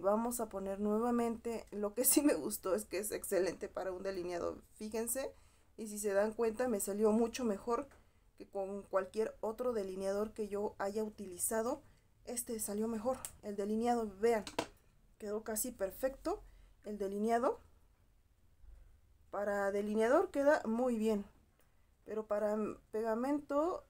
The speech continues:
mm, siento que deja mucho de qué hablar. No, chicas, no funciona esto. No sirve esto.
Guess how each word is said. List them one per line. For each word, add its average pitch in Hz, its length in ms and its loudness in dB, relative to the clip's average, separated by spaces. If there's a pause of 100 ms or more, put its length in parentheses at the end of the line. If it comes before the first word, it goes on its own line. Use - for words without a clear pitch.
mm, 214 720 -4
siento 233 560 -8
que 170 100 -14 (240)
deja 214 240 -6
mucho 220 280 -6
de - 120 -6
qué 190 120 -10
hablar. 202 300 -4
No, 240 200 -4
chicas, - 300 -14
no 220 100 -6
funciona 220 420 -8
esto. - 220 -10 (1300)
No 214 120 -8
sirve 214 340 -6
esto. - 220 -4